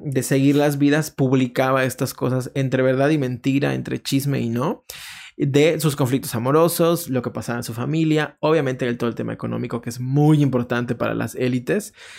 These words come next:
y pues ellos viniendo de un, de familias multimillonarias de esta parte geográfica de Manhattan, ¿no? Que Manhattan es famoso por también ser muy exclusivo, es como, ¿qué será?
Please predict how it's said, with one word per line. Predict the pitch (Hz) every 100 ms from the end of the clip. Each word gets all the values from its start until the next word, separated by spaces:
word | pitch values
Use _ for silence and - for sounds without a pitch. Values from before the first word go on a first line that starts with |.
| - - -
y | 147 165 180
pues | 147 127 120
ellos | 135 131
viniendo | 123 123 120 127
de | 123
un, | 120 123 139
de | 135 123
familias | 131 135 143 151
multimillonarias | 139 143 170 175 147 117 107 107 110 147 185 - -
de | 127 120 113
esta | 123 -
parte | - 110 -
geográfica | 117 117 110 117 117 113 -
de | 135 120
Manhattan, | 113 113 - - -
¿no? | 110
Que | 143
Manhattan | 147 139 160 180
es | 180 180
famoso | 165 139 143
por | 151 127
también | 120 120 120 120
ser | - 123 127 - - -
muy | 151 151
exclusivo, | 151 - 139 120 - 131 151 120
es | -
como, | - 147 123 110 104 107 _ _ _ _ - -
¿qué | 147
será? | 143 147 120 123